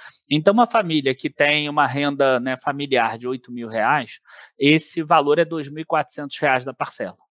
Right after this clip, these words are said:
Na hora que você sobe os juros,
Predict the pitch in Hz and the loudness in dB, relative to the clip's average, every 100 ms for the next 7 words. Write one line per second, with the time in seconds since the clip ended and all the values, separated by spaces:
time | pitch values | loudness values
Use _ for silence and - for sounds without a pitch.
0 | _ _ - - _ 151 196 262 254 233 | _ _ -20 -20 _ 6 6 2 -2 -2
1 | 190 185 - - 170 202 170 131 117 170 | -2 -4 -6 -2 4 4 2 -8 -6 -6
2 | 135 | -6